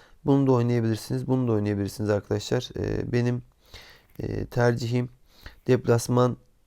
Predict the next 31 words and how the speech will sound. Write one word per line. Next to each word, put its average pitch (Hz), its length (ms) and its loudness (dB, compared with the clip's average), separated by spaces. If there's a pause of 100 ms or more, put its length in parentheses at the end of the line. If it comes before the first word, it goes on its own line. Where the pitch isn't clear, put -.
(180)
e, 110 360 -2
Indiana 117 480 2
yüz 113 260 0
bir 117 100 0
sayının 113 320 -2
üstüne 110 260 -8
çıkması 123 540 -4
ve 127 80 0
ev 123 220 -2
sahibinde 117 440 0
yüz 117 160 -2
on 120 160 0
dokuz 127 340 -6 (360)
sayının 123 440 0
altında 117 400 0
kalacağı. 107 480 -6 (480)
Bunu 139 240 2
tamamen 123 380 0
sizlere 117 400 -2
bırakıyorum 107 420 -2
arkadaşlar. 104 580 -4 (400)
Benim 120 240 -2
size 120 200 -8
söyleyeceğim 113 460 -2
bugün, 113 300 -2
e, - 800 -10
Banco, 110 400 2
Milwaukee 110 500 -2
ve 110 60 -2
Sacramento, 110 800 -6 (100)
şey, 107 120 -4